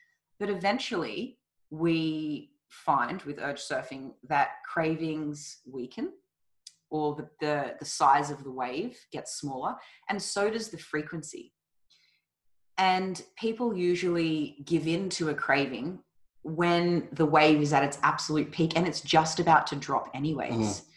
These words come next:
Speaker 1: So when you're feeling like it's overpowering and overwhelming, just wait it out a few more minutes. Maybe take a moment to sit in a quiet corner by yourself and breathe through it,
Speaker 2: Mm-hmm.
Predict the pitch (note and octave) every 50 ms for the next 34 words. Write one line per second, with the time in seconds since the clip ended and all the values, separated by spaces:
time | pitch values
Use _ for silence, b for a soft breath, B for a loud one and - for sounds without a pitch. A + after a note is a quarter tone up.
0 | B B B B B B B B B B B _ - - - G3+ F#3+ F#3 F3 G3
1 | G3 G3 G#3 A#3 A#3 A#3+ A3+ G#3+ A3 - - G3 E3+ D#3+ D#3+ D#3+ D#3 D#3 D#3 D3+
2 | D3+ D3+ - - _ _ _ - E3 E3+ E3 - - - - E3 E3 E3 D#3+ D#3+
3 | D3+ - - D#3+ D3 C#3+ D3 C#3+ D3 D3 D3 D3 C#3+ D3 D3 D3 C#3+ C#3+ D3 D3
4 | C#3 C#3 C3+ C#3 C#3 C3+ C3 B2+ C3+ C#3 C#3 b b b b b - - A#3+ C4
5 | B3+ - - - - - - - F#3 G3 A3+ A#3 B3 A#3+ A#3 A3 G3+ G3+ G3 F#3
6 | - - - F3+ F3 E3+ D#3+ D#3 D3 D3 D3 D3 D3+ - - - - - - -
7 | b b b b b - F#3+ G3 G3 G#3+ F#3+ - - G3+ F#3+ - F3+ F3 E3 D#3+
8 | D#3+ D#3+ E3 E3 D#3+ D#3 A#2+ - - - E3 D#3+ D#3 - - - - F3 E3 D#3
9 | D3+ D3 - - D#3 D3+ D3 - - - D#3 D3+ D3+ D3 D3 D3 C#3+ C#3 C#3 C#3
10 | - - D3 D3 C#3+ - - D3 D3 C3+ D3 D3 D3 D3 C#3+ - - - C#3 C#3
11 | C3+ C#3 C#3 C3+ - - _ _ B2 A2 A2 A2+